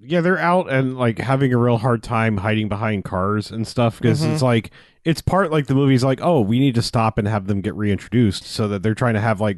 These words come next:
Speaker 1: moments of talking. It's like, "No, get the fuck away from this church."
Speaker 2: Yeah.
Speaker 1: Because they're being shot at and, and diving behind cars and stuff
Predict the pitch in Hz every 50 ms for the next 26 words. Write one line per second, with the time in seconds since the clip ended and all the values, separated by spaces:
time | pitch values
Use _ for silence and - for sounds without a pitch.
0 | - - 113 120 120 120 123 117 - 113 98 82 - - 131 139 120 - 107 104
1 | 92 120 113 104 113 160 170 - - - - _ _ - 139 139 - - 151 135
2 | - - 131 131 - 113 120 123 123 117 - 120 117 107 92 - - 160 107 -
3 | - - 107 92 90 - 143 131 143 120 135 139 131 170 151 147 - - - 160
4 | 147 139 127 120 120 117 92 110 117 110 110 110 113 110 104 90 110 107 120 117
5 | 117 110 104 101 110 113 107 98 - 135 135 135 127 107 101 87 - 107 101 95